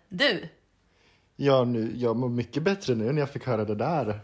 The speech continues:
Speaker 1: Gör du det?
Speaker 2: <laughs> Ja.
Speaker 1: Vad var det som gjorde dig
Speaker 2: Nej,
Speaker 1: gladast?
Speaker 2: men jag var, jag fick lite energi. Jag var så trött bara.
Speaker 1: Ja. Men vad
Speaker 2: Mm,
Speaker 1: kul.
Speaker 2: det var jättefint.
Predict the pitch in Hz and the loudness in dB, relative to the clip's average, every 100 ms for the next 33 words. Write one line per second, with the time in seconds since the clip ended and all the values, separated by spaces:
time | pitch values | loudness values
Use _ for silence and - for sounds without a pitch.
0 | - 403 359 190 180 226 220 226 226 226 | -2 2 6 8 6 4 0 4 6 8
1 | 214 202 208 202 190 185 190 180 180 175 | 6 2 0 0 0 0 2 2 2 4
2 | 170 160 147 143 139 139 143 143 135 123 | 6 4 4 2 0 -4 -4 -6 -4 -4
3 | 110 120 160 160 107 135 131 127 - - | -4 -2 -2 -4 -6 -8 -6 -8 -10 -8
4 | 170 - - - - _ - 196 269 302 | -8 -10 -8 -8 -10 _ -4 -2 -2 -6
5 | _ _ _ _ _ _ _ _ _ _ | _ _ _ _ _ _ _ _ _ _
6 | _ 208 208 151 254 143 143 143 139 - | _ -4 -4 -2 -2 0 -2 -2 -6 -10
7 | - - 120 117 - | -10 -6 -6 -8 -18